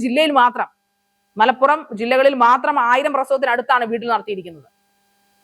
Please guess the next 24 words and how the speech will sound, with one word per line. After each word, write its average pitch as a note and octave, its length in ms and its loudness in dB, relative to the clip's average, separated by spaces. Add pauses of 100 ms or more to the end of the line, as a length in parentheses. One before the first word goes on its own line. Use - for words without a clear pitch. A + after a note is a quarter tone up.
(300)
അപ്പൊ B3 140 4
ഈ D4 100 2
കണക്കുകൾ E4+ 440 4 (120)
കൃത്യമായതാണോ D#4+ 720 2
എന്ന് D#4+ 120 -6
നമുക്ക്, D4+ 280 -2
അല്ലെ, C#4 180 4
ഏകദേശ D4 480 0
കണക്കുകളുണ്ട്. C4+ 500 2
കാരണം A3 180 -2
സാറ്റലൈറ്റ് C4 320 -2
മാധ്യമങ്ങളാണ് C4 500 0
ഇത് A3+ 60 -4
പുറത്ത്, G#3 220 -4
വാർത്താ A3 300 2
ചാനലുകളിലൂടെ B3+ 540 0
പുറത്തു A3+ 260 -4
വന്നതാണ്, F3+ 260 -6
സാറ്റലൈറ്റ് A#3+ 400 -2
വാർത്താ G#3+ 200 0
ചാനലുകളിലൂടെ. E3+ 520 -8 (1700)
അപ്പൊ - 120 2
ഇതെല്ലാം F#4 320 4
ആ D#4+ 180 4